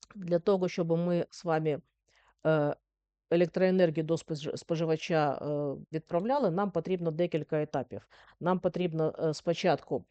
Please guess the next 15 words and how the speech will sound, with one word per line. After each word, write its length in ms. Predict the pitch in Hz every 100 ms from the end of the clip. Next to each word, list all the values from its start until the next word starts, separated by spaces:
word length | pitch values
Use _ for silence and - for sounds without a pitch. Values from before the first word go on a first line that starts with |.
| _ _ _
від 220 | 147 165
лінії 240 | 180 175 165
електропередач 840 | 160 160 156 160 165 160 139 - -
зро-, 400 | 156 165 160 - - _ _ _
застосувати 720 | 175 151 175 170 190 180 165 156
знижувальний 480 | 180 160 165 185
трансформатор 680 | 190 214 214 226 226 240 240
для 160 | 220 185
того, 300 | - 190 180
щоб 280 | - 180 170 175 170
зменшити, 600 | 160 165 180 165 170 -
е, 1000 | 165 _ _ _ _ _ _ 156 160 156
напругу, 480 | 156 175 185 175 165
потім 340 | 151 170 170 156
ще. 360 | - 170 190